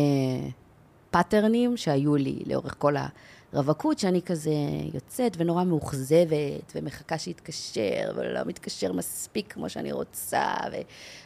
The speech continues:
ולא יודעת, הוא גם אמר לי, "אני לא רוצה חברה עכשיו, אני לא רוצה זוגיות, אני כאילו שבע", וזה וזה. אמ, וגם ישבתי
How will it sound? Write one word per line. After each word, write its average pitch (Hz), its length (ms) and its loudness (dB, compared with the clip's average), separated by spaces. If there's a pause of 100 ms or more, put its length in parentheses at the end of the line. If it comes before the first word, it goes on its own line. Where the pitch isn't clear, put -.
ולא 175 160 4
יודעת, 190 200 6
הוא 160 60 2
גם 170 120 6
אמר 180 260 10
לי, 185 180 8
"אני 156 140 6
לא 185 160 10
רוצה 202 240 8
חברה 180 360 4
עכשיו, 160 300 2
אני 151 180 2
לא 170 160 6
רוצה 190 240 4
זוגיות, 170 460 2
אני 160 200 2
כאילו 156 460 2
שבע", 156 540 8
וזה - 180 -8 (140)
וזה. - 200 -8 (1200)
אמ, 147 720 6 (380)
וגם 277 360 6
ישבתי 196 420 0